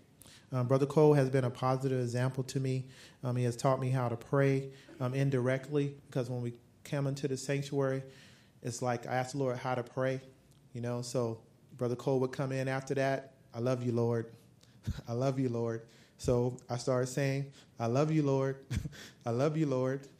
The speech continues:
And so I would, I would do what he does and, um,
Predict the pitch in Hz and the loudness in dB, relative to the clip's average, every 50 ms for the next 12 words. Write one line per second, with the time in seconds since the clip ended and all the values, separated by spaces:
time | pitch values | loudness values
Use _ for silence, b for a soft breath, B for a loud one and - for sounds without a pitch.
0 | B B B B B 135 127 127 127 - 143 135 131 131 135 135 131 127 131 - | B B B B B -6 -6 -4 0 4 6 6 8 8 8 8 6 6 2 -2
1 | - - - - 131 135 135 127 123 123 113 147 175 202 214 202 190 156 143 151 | -12 -10 -2 0 4 4 4 4 2 -2 0 2 4 6 6 6 6 4 4 2
2 | - - 214 233 233 170 139 117 107 104 104 117 - - - - _ - - - | 0 -2 0 0 2 2 0 -2 -2 -4 -8 -12 -16 -18 -20 -20 _ -20 -20 -20
3 | _ - B B B B B B B B - 127 127 123 120 120 120 120 117 117 | _ -20 B B B B B B B B -8 -6 -4 -4 -4 -4 -4 -4 -4 -6
4 | 117 113 117 117 120 | -6 -8 -8 -10 -12